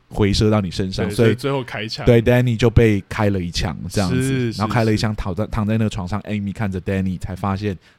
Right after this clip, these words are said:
Speaker 1: 这一路来真的是，好像在那一刻，在前面我如果不比那个中指，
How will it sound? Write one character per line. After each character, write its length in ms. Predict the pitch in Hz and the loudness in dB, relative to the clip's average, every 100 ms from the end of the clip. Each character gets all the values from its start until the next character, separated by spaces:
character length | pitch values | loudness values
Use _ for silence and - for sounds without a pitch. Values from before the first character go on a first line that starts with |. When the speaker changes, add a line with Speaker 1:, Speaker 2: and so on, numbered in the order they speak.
| - | -2
Speaker 1:
这 140 | 127 | 2
一 140 | 110 107 | 2 4
路 160 | 104 | 2
来 120 | 82 80 | 0 -4
真 220 | 98 95 | -2 2
的 140 | 95 | 2
是， 260 | 82 101 85 - - - | 0 -2 -2 -6 -20 -2
好 180 | 113 | 2
像 180 | 110 160 | 2 4
在 120 | 156 | 4
那 180 | 147 143 | 4 2
一 60 | 117 | 0
刻， 180 | - 110 | 2 0
在 200 | - 151 127 | 4 2 4
前 240 | - 123 | 2 2
面 220 | 110 139 104 | 2 0 2
我 140 | 95 | 0
如 180 | 98 110 | 2 2
果 320 | 107 95 80 - - - - | 2 0 0 -8 -20 -8 2
不 80 | 160 | 2
比 240 | - 92 | 2 0
那 80 | 104 | -2
个 100 | 104 | -2
中 280 | - 98 98 | 0 -2 -2
指， 240 | - 87 | -6 -8